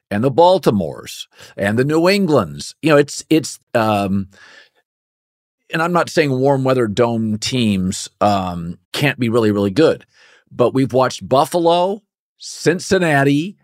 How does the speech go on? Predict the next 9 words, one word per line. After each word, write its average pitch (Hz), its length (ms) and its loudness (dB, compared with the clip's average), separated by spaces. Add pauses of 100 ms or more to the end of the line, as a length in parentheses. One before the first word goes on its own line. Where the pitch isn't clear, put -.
(160)
Kansas 165 540 -4
City, 156 500 0 (160)
New 165 480 2
England, 156 580 0 (680)
you 156 100 2
know, 135 240 2
and, 160 220 0
and 151 300 -4 (360)
I, 131 380 0